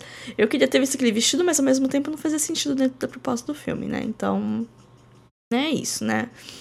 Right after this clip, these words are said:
Mas eu gostei bastante de His Girl Friday. Eu assisti, eu achei no YouTube. Eu botei lá, Jejum do Amor legendado e, e tava lá.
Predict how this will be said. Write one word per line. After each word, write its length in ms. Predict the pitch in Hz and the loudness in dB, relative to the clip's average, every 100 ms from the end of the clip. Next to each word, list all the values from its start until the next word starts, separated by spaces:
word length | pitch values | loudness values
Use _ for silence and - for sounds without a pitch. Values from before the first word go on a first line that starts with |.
| - - - - - - | -18 -18 -20 -20 -14 -2
Mas 600 | 202 196 196 196 202 202 | 4 6 8 8 6 6
eu 80 | 208 | 6
gostei 180 | 247 | 6
bastante 340 | 262 285 220 220 | 4 2 2 2
de 120 | 214 | 4
His 160 | 220 208 | 4 6
Girl 180 | 196 | 4
Friday. 800 | 196 - 233 254 285 302 339 339 - | 4 4 6 8 6 4 4 2 6
Eu 240 | 226 226 | 8 10
assisti, 1000 | 240 247 233 - - - 294 330 247 208 - _ _ _ _ _ _ - | 8 6 0 2 2 4 6 8 6 4 -2 _ _ _ _ _ _ 2
eu 140 | - 480 | 8 10
achei 200 | 480 466 | 12 12
no 60 | 523 | 12
YouTube. 380 | 539 403 415 | 10 10 12
Eu 140 | 233 196 | 12 12
botei 260 | 262 - 427 | 10 8 8
lá, 200 | 359 262 | 10 10
Jejum 260 | 254 233 269 | 10 8 6
do 80 | |
Amor 220 | 285 247 247 | 8 8 8
legendado 560 | 294 311 233 196 247 | 8 4 6 6 6
e, 120 | 330 339 | 4 2
e 100 | 330 | 0
tava 380 | 330 262 277 330 | 4 6 6 6
lá. 300 | 254 214 | 6 6